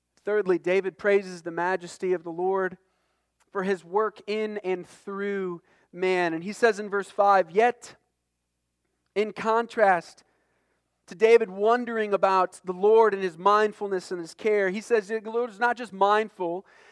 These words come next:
he doesn't just care, he's actually allowed man to now engage in what he has created.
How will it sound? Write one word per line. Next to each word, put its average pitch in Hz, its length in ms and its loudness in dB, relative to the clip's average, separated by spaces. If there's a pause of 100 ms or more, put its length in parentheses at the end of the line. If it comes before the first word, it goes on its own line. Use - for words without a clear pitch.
he 233 80 -6
doesn't 240 240 0
just 220 260 -6
care, 233 300 6
he's 233 200 -2
actually 254 280 0
allowed 214 580 6
man 214 440 0
to 220 100 -16
now 202 220 2
engage 196 920 -4 (280)
in 180 140 -4
what 180 160 -2
he 196 100 -6
has 170 140 0
created. 175 580 -4